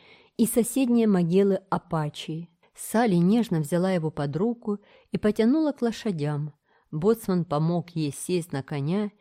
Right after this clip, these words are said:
и они поехали вниз по каньону. Вскоре они очутились среди группы индейцев, готовых в путь. Они направились к ближайшей железнодорожной станции,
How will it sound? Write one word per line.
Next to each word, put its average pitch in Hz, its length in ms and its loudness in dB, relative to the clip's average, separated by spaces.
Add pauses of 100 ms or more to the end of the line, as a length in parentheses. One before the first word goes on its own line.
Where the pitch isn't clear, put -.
(240)
и 180 80 0
они 262 220 6
поехали 220 580 0
вниз 175 300 2
по - 160 -8
каньону. 143 760 -4 (320)
Вскоре 320 400 6
они 233 160 8
очутились 226 580 0
среди 185 280 0
группы 208 360 0
индейцев, 208 680 2 (300)
готовых 175 760 2
в - 80 -20
путь. 147 420 -8 (340)
Они 170 240 2
направились 170 840 0
к 156 140 -2
ближайшей 175 760 2
железнодорожной 170 840 0
станции, 180 640 -4